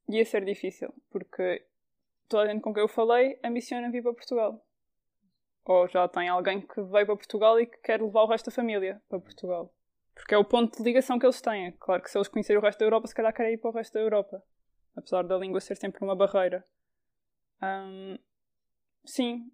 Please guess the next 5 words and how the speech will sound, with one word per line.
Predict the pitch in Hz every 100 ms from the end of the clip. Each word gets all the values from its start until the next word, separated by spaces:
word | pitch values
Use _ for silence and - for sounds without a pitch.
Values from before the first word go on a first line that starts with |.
| -
acho | 196 -
que | -
iria | 214 214 214 208
acontecer | 208 220 214 - 208 202 208 - _ _ _ -
eles | 208